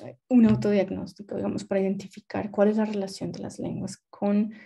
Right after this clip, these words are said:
el territorio y dónde pueden ubicar sus lenguas. Entonces, este es un, un,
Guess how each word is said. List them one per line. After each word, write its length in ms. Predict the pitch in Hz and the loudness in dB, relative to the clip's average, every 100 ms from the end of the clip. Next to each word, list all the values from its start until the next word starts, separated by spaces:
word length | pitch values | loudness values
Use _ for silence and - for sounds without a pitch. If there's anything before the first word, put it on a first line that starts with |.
| - | -8
el 160 | 202 190 | -4 0
territorio 560 | 190 202 196 196 196 190 | 0 -2 2 2 2 0
y 120 | 226 | 0
dónde 340 | 202 240 247 254 | 2 2 2 0
pueden 360 | 226 220 220 | -2 -2 -2
ubicar 360 | 208 196 - - | -2 -6 -8 -10
sus 280 | - - - | -12 -16 -14
lenguas. 300 | 202 202 202 | -12 -12 -10
Entonces, 540 | 202 220 202 202 - - - - - | -8 -6 -4 -4 -6 -16 -20 -16 0
este 640 | 226 226 233 233 233 - | 2 4 4 6 4 4
es 180 | 208 202 | 0 2
un, 240 | 220 214 - | 2 2 0
un, 640 | 208 208 208 208 208 208 | -2 0 2 2 2 0